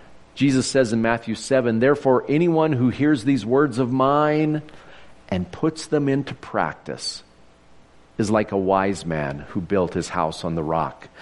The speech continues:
And James reminds us, it's only in verse twenty-two, not verse twenty-five, "Do not merely listen to the word," that's the word of God,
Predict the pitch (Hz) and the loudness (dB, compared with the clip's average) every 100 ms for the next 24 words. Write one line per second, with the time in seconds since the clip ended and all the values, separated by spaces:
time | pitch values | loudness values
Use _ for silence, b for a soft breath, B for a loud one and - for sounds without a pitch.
0 | B - 120 110 139 170 113 117 107 95 | B -2 0 2 2 2 2 2 2 0
1 | 90 95 - 98 123 120 101 90 98 - | 0 -2 -2 -2 0 2 0 0 -2 -2
2 | - 104 90 - 95 92 95 98 92 - | -4 -2 -2 -2 -2 -2 -2 -4 -4 -4
3 | 98 95 92 80 76 - B B B 101 | -4 0 0 0 -2 -8 B B B 0
4 | 143 226 220 185 160 170 160 147 127 139 | 2 6 4 4 4 6 6 8 8 6
5 | 143 139 120 - 113 104 95 95 80 73 | 4 0 0 0 2 2 4 2 2 -2
6 | 69 98 - 98 92 90 80 98 85 73 | -2 -4 -2 -2 0 -2 -2 -2 0 -2
7 | 62 - | -4 -10